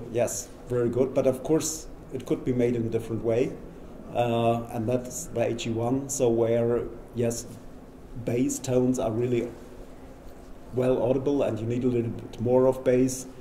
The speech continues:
than flat when you measure it, because, uh, you don't have the body channel. So when you listen with speakers, you have the channel through the chest, and you don't have that when you're listening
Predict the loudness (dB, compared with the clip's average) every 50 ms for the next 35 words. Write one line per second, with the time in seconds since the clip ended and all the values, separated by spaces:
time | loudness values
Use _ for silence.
0 | -16 -16 -16 -12 -4 -2 0 0 0 -2 -2 0 0 2 4 4 4 4 2 -4
1 | -6 -6 -4 -2 -2 0 0 0 2 2 4 4 4 4 2 0 -8 -12 -14 -16
2 | -16 -16 -16 -16 -16 -8 -4 -4 -2 0 2 2 4 4 4 2 0 0 0 2
3 | 4 4 4 4 4 4 4 4 4 4 4 2 0 0 -2 -2 -2 0 0 0
4 | 0 0 -4 -4 -6 -4 -4 -6 -8 -10 -12 -16 -16 -16 -16 -14 -6 -2 0 2
5 | 2 2 0 -2 -2 -2 -2 0 0 -2 -2 -2 -4 -4 -4 -4 -4 -4 -4 -4
6 | -6 -4 -2 -2 -2 0 2 2 2 2 0 0 -2 0 2 2 0 0 -2 -6
7 | -14 -16 -16 -16 -16 -16 -16 -16 -16 -16 -16 -16 -12 -8 -6 -6 -6 -4 -4 -2
8 | -2 -2 -2 -4 -4 -2 -2 0 0 0 0 0 0 -2 -4 -6 -12 -14 -16 -16
9 | -18 -16 -12 -8 -4 0 0 0 0 -2 -4 -4 -4 -4 -4 -6 -4 -2 0 0
10 | 0 0 0 0 2 0 0 0 0 -2 -2 -2 -2 -2 -2 -2 -4 -4 -6 -6